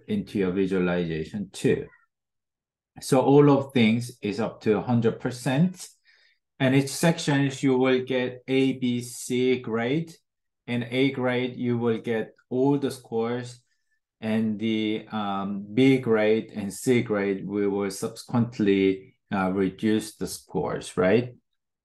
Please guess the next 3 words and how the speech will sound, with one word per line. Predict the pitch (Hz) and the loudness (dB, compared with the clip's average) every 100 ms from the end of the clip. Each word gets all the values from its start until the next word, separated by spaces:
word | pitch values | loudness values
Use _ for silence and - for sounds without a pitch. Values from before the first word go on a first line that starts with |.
| _ _ _ _ _ _ - _ _ _ 131 | _ _ _ _ _ _ -20 _ _ _ -2
Okay, | 123 156 113 90 | 2 2 4 2
so, | 175 - - 165 120 104 147 196 185 - | -2 -6 2 6 6 6 6 4 0 0
um, | 135 127 120 123 120 123 120 | 2 4 4 2 0 -2 -6